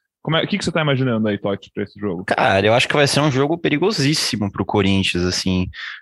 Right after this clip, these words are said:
Speaker 2: É, o Vitor Pereira já falou que quer manter esse estilo de jogo, marcando lá em cima, intenso e tal.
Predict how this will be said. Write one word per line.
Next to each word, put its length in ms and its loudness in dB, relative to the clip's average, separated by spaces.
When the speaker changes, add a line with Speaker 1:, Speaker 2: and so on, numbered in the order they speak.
Speaker 2:
É, 180 2
o 40 0
Vitor 180 0
Pereira 340 4
já 80 2
falou 340 2
que 140 -8
quer 120 0
manter 280 0
esse 220 -2
estilo 260 -4
de 80 -2
jogo, 420 2
marcando 400 0
lá 80 2
em 80 0
cima, 680 0
intenso 760 0
e 60 -20
tal. 360 0